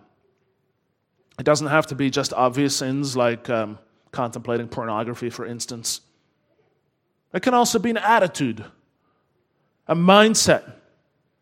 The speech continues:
maybe an excessive trust in our own capacities, maybe a, a deeply rooted lack of humility in our lives.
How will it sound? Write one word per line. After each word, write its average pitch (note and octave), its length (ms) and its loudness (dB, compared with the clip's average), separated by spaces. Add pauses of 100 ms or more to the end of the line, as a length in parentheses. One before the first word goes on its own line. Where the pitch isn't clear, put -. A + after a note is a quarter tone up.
(160)
maybe F3+ 300 6
an F#3 120 4
excessive F3+ 500 0
trust F#3 400 2
in D#3+ 120 -2
our D3+ 100 -2
own D#3 120 -2
capacities, D#3 840 -2 (480)
maybe D#3+ 420 2
a, C#3 360 4
a C3 80 -2
deeply D3+ 580 0
rooted C3 460 -4
lack B2+ 300 -2
of C3 100 -8
humility C3 720 -2 (1300)
in B2 80 -4
our B2 120 2
lives. B2 520 -2